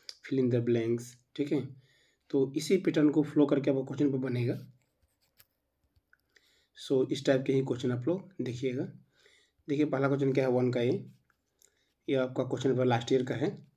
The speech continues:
नंबर एक क्वेश्चन देखिए, "The dash command is used to determine your computer's networking information such as I P address, address of its default gateway, et cetera।" इसका राइट आंसर होगा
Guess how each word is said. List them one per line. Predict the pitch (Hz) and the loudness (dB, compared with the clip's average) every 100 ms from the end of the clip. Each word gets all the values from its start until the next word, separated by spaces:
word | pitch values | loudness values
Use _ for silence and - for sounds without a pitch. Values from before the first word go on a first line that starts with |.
| _ _ _ _ _ _ - | _ _ _ _ _ _ -2
नंबर | 123 123 131 | 0 2 0
एक | 123 | -2
क्वेश्चन | 127 - 127 | -6 -4 -4
देखिए, | 120 147 196 - _ _ - _ _ 127 | -2 -4 -6 -10 _ _ -20 _ _ 0
"The | 139 147 | 2 2
dash | 147 131 143 127 139 - - | 2 4 6 4 0 -6 -4
command | 127 127 139 151 147 | 0 4 6 6 4
is | 135 120 123 | 0 2 2
used | 131 139 - | 2 0 -4
to | 120 | -4
determine | 117 127 123 127 139 139 120 | -4 -2 0 2 2 2 2
your | 120 127 - - 127 | 2 0 -4 -6 -4
computer's | 120 123 131 131 135 | -2 -2 -2 -4 -2
networking | 123 120 120 117 123 123 143 135 | -2 -2 -4 -4 -6 -8 -6 -6
information | 123 131 131 135 139 123 147 - _ _ _ - 147 | -4 -2 2 2 -2 -10 -12 -18 _ _ _ -4 0
such | 143 139 | 2 4
as | 135 135 - | 2 0 -6
I | |
P | 123 123 131 123 | -4 2 4 4
address, | 120 120 120 123 - - 131 | 4 0 0 -2 -10 -8 -4
address | 127 135 - | 0 0 -2
of | 120 123 | -4 -6
its | 120 127 | -6 -8
default | 120 120 - 131 127 123 | -8 -10 -4 -4 -2 -6
gateway, | 120 123 123 117 - 143 | -6 -6 -6 -8 -10 -10
et | |
cetera।" | - 123 - 123 120 - _ _ _ _ _ _ _ - | -8 -10 -10 -14 -14 -16 _ _ _ _ _ _ _ -12
इसका | 156 - 131 | -8 -2 0
राइट | 135 139 | 2 2
आंसर | 139 135 120 | 2 0 -4
होगा | 120 123 180 | -2 -4 -6